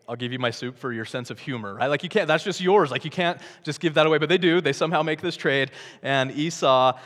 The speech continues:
gives away his birthright for some soup. So there's already this, this, this, this tension between the two brothers. And, and now what we're seeing here in this passage is, is that Jacob,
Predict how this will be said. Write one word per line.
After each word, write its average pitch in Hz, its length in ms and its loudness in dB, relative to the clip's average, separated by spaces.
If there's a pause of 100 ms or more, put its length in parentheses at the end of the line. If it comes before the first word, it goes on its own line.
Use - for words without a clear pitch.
(320)
gives 156 280 -2
away 151 340 2
his 151 220 -2
birthright 117 720 -4 (1160)
for - 360 -6
some 104 200 -12
soup. - 460 -16 (1800)
So - 160 -4
there's 151 160 0
already 156 320 4
this, 135 220 -2
this, 123 200 -4
this, 117 240 -10
this 117 220 -12
tension 131 580 -8
between 120 640 -8 (440)
the 117 100 -12
two 127 220 -6
brothers. 110 440 0
And, 113 300 -6
and 113 120 -6
now 123 200 4
what 127 100 0
we're 120 100 -4
seeing 123 240 -6
here 123 140 -6
in 113 140 -6
this 139 180 -2
passage 110 500 -4
is, 110 160 -12
is 113 220 -10
that 101 240 -10
Jacob, 120 580 -4